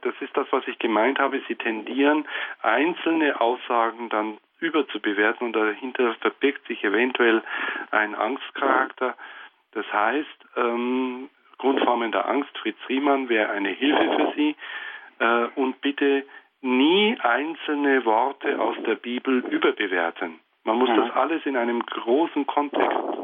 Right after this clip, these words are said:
Speaker 1: äh, nehmen. In der Bibel steht auch der Satz, "Es gibt keinen Gott."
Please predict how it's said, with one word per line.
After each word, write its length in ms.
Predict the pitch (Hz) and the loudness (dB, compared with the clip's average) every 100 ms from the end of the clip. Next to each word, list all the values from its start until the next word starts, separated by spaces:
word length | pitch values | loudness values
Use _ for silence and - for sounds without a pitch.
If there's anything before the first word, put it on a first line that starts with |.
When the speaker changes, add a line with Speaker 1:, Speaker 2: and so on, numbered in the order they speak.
| - | -4
Speaker 1:
äh, 220 | 98 95 | -2 -2
nehmen. 400 | 98 104 117 143 - - - - | 0 2 4 2 -2 0 2 2
In 120 | - | 2
der 100 | 123 | 2
Bibel 360 | 113 139 170 175 | 0 -4 -2 2
steht 400 | - - 123 117 | 2 2 0 0
auch 400 | - 107 135 160 - | 0 2 2 0 -2
der 200 | 113 101 | 0 2
Satz, 260 | 110 120 - - - - - - - | 2 0 -2 -16 -20 -20 -20 -20 -10
"Es 120 | 107 - | -10 -8
gibt 280 | - 156 - | -8 -8 -2
keinen 340 | - 123 123 110 | 0 0 -2 -2
Gott." 300 | 123 127 | 0 -2